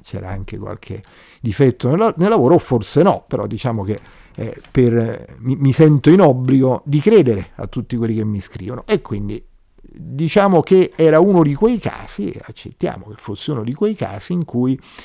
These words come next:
era in gioco una questione di potere e di gerarchia. Eh, il potere e la gerarchia sono delle componenti, devo dire, soprattutto dell'hard power. Oggi nel management funziona invece il suggerimento del soft power,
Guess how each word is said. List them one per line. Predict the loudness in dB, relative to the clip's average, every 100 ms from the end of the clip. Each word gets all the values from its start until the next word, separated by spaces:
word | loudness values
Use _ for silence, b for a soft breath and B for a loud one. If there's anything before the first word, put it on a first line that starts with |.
| B B
era | 2 2
in | 0
gioco | 2 4 4 2 2 0 _
una | -2 0
questione | 2 0 0 0
di | 0
potere | 0 2 4 4
e | 2
di | -2
gerarchia. | 0 2 4 2 -2 -2 0 2 0 -6
Eh, | -10 -12
il | -12
potere | -8 -6 -2 0 0
e |
la | 0 -2
gerarchia | -2 -2 -2 -4 0 0 2
sono | 0 -2 -2 -4 B B B B B B
delle | 4 6
componenti, | 6 4 6 4 4 4 2 0 -2
devo | -2 0
dire, | 0 0
soprattutto | 0 2 0 -2 -2 2
dell'hard | 4 6 4 4 -2
power. | -4 -6 -8 -12 -8 -4
Oggi | -4 -4
nel | -4
management | -2 -2 -2 -4 -6 -8 -8
funziona | -8 -10 -8 -8 -6
invece | -4 -4 -4 -8 -10 B B
il | -8
suggerimento | -6 -6 0 2 4 2 0 -2
del | -2
soft | -2 -4 -4 -2
power, | 0 0 -2 -8